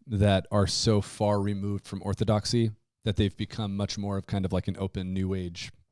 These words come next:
belief system with kind of Christian clothes on, which we did an episode on that type of progressive Christianity at some point in the past. I don't even remember <laughs> what it's called. Um, but yeah, that ki-, so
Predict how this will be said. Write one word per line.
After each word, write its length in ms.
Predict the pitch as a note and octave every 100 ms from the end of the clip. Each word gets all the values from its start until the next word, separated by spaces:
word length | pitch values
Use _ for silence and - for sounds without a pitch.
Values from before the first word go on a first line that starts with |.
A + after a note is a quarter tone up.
| -
belief 280 | G2 F#2 -
system 440 | F#2+ - F2+ E2+ - _ _ _ _
with 220 | G2+ F#2
kind 160 | - F2+
of 60 |
Christian 360 | - G2 - F#2+
clothes 320 | - F#2 F2
on, 200 | F2 E2+
which 180 | G#2+ - - -
we 120 | A#2+
did 120 | C#3
an 80 | C3+
episode 380 | B2+ B2 A#2+ G#2+
on 120 | G#2
that 180 | G#2+ -
type 260 | - E3+
of 260 | G#2 F2 - _
progressive 440 | - F#2+ G2+ F#2 F#2
Christianity 720 | G#2 - G#2+ G2 F#2+ F#2 F2+ - _ _ _ _ _
at 100 | G2+
some 220 | - C3+ F3
point 240 | A2+ F#2
in 80 | F2
the 80 | E2+
past. 400 | F2 F#2+ G2+ -
I 80 |
don't 100 | A2+
even 160 | A2+ G#2
remember 240 | G2+ G#2+ A2+
<laughs> 0 |
what 120 | G2+
it's 120 | C#3
called. 440 | - - D#3 - - - - -
Um, 320 | C3 A#2 F2 - - -
but 80 | C#3+
yeah, 120 | D#3
that 140 | C3 B2
ki-, 160 | C3
so 300 | C#3 D3+ C3+